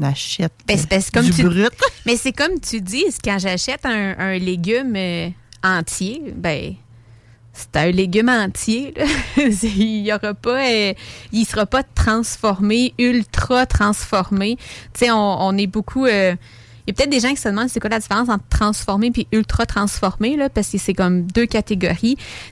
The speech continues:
Speaker 2: sais, il faut penser, par exemple, euh, le pain. Le pain, c'est un aliment qu'on dit, entre guillemets, transformé parce qu'on a pris des ingrédients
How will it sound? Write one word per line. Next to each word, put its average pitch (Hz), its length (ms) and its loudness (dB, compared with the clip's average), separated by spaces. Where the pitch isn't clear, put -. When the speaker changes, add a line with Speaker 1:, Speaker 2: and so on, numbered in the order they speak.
Speaker 2:
sais, 254 120 2
il 240 80 4
faut 220 140 2
penser, 196 400 0
par 190 220 0
exemple, 208 480 0
euh, 185 280 4
le 202 140 4
pain. 190 300 2
Le 202 160 2
pain, 247 260 2
c'est 277 140 0
un 202 80 4
aliment 185 340 2
qu'on 202 200 0
dit, 226 140 0
entre 220 180 0
guillemets, 185 260 0
transformé 214 720 2
parce 196 160 2
qu'on 185 140 2
a 180 80 2
pris - 180 2
des 214 300 0
ingrédients 202 840 0